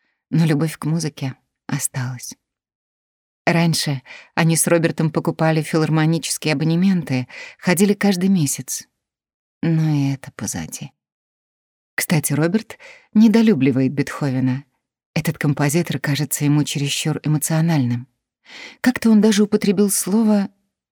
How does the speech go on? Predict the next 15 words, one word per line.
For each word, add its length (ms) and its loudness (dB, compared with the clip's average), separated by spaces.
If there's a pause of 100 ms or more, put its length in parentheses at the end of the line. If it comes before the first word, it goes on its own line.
"нестабильный". 1120 0 (1000)
Бетховен 880 -2 (680)
нестабилен. 960 -2 (1040)
Гейл 400 2
всегда 420 0
внутренне 520 0
улыбалась, 680 -2 (340)
пыталась 380 0
понять, 440 4 (320)
что 260 2
именно 400 6
выводит 480 0
мужа 300 2
из 120 -2
равновесия. 880 -2